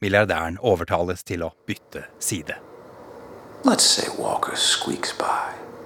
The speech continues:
Speaker 2: Yes, you get your pardon, but you bound yourself at the hip to a man who has zero political capital. And if he gets convicted, we all go to jail. There's no pardon for anyone.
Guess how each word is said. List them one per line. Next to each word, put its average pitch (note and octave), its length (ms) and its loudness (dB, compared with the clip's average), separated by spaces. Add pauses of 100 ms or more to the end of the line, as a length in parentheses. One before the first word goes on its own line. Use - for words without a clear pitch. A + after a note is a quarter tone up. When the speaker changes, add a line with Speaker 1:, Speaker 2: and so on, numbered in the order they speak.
(340)
Speaker 2:
Yes, A#1 440 2
you B1 140 0
get - 260 -4
your - 120 4
pardon, - 540 0 (340)
but - 180 -2
you E2 80 0
bound E2+ 440 6
yourself D2+ 540 4
at C#2 100 -4
the - 80 2
hip - 440 2
to - 120 0
a C#2+ 60 4
man C#2+ 240 2
who C2+ 140 -4
has - 300 0
zero C2+ 300 6
political - 500 -2
capital. - 500 0 (840)
And - 120 0
if E3 120 0
he A2+ 120 0
gets - 220 0
convicted, - 680 -2
we F#2 220 6
all - 260 8
go - 140 4
to C#2+ 140 2
jail. A#1+ 400 2
There's C#2+ 240 6
no E2+ 140 8
pardon C#2 520 6
for - 240 4
anyone. - 560 2